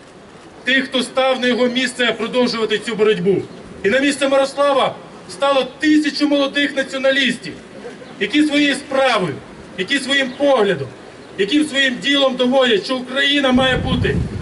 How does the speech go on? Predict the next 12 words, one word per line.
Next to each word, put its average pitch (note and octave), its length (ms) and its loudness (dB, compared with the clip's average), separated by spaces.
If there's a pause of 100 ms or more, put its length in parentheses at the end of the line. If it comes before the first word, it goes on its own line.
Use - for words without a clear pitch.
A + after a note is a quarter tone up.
(100)
однією D4+ 440 4
з - 60 -8
найсильніших D4 760 -2 (420)
держав C4+ 480 2
Європи C4+ 480 0
і - 20 2
України, B3 580 0 (240)
і A#3 80 0
світу. C4 440 -2 (920)
Ми A#3 120 0
цього C#4 240 2
гідні, A3+ 400 -2